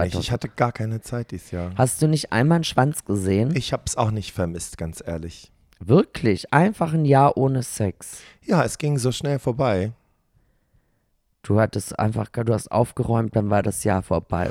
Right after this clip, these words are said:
Speaker 2: oder wie?
Speaker 1: Ja, irgendwie so hab ich Klavier geübt und, na ja.
Speaker 2: Was man halt so macht, ein bisschen
Speaker 1: Es war trotzdem
Speaker 2: Gemüse
Speaker 1: wunderschön. Ich hab's nicht so,
Speaker 2: gedünstet. <laughs>
Speaker 1: ich hab's nicht so vermisst, ehrlich gesagt.
Speaker 2: Also,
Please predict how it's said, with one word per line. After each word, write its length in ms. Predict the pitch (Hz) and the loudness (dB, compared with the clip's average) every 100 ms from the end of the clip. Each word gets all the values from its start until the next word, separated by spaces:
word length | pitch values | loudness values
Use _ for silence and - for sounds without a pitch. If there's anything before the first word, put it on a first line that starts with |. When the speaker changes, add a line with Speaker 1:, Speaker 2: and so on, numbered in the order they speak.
| 67 | 0
Speaker 2:
oder 180 | 85 | -2
wie? 60 | - | 2
Speaker 1:
Ja, 100 | 170 | 4
irgendwie 360 | 139 123 113 117 | 4 2 4 4
so 120 | 104 | 4
hab 60 | 92 | 0
ich 120 | - | -4
Klavier 340 | - 82 101 | -2 0 -2
geübt 520 | 104 113 113 107 - | -4 -6 -4 -6 -10
und, 400 | - 85 - - _ - 82 - - | -16 -16 -18 -20 _ -20 -20 -20 -16
na 80 | 117 | -12
ja. 220 | 113 127 _ _ _ _ - - | -10 -12 _ _ _ _ -20 -4
Speaker 2:
Was 200 | 98 95 | -2 0
man 80 | 107 | 0
halt 140 | 101 | 0
so 120 | - | 0
macht, 480 | 107 104 92 - - | 0 2 0 -4 -12
ein 60 | 82 | -10
bisschen 400 | 82 - 98 92 | -10 -4 -4 -2
Speaker 1:
Es 180 | 95 87 | -4 -2
war 180 | 82 | -2
trotzdem 440 | 80 90 - 160 101 | -2 -6 -4 2 6
Speaker 2:
Gemüse 500 | 101 104 110 - 95 | 8 8 6 2 2
Speaker 1:
wunderschön. 60 | |
Ich 180 | 98 - | 2 8
hab's 160 | 113 117 | 10 10
nicht 300 | 107 90 - | 6 2 6
so, 100 | 185 | 8
Speaker 2:
gedünstet. 400 | 165 - - 147 | 8 6 -2 -2
<laughs> 40 | |
Speaker 1:
ich 140 | - - | 0 -2
hab's 220 | - - | -2 -4
nicht 160 | 85 - | -6 -6
so 140 | 82 | -6
vermisst, 560 | - 78 76 76 - - | -4 -4 -4 -8 -10 -8
ehrlich 320 | 69 69 - | -10 -10 -12
gesagt. 580 | 82 76 67 71 - - - - - _ - - | -12 -10 -12 -12 -18 -20 -20 -20 -20 _ -12 2
Speaker 2:
Also, 260 | 117 - | 2 2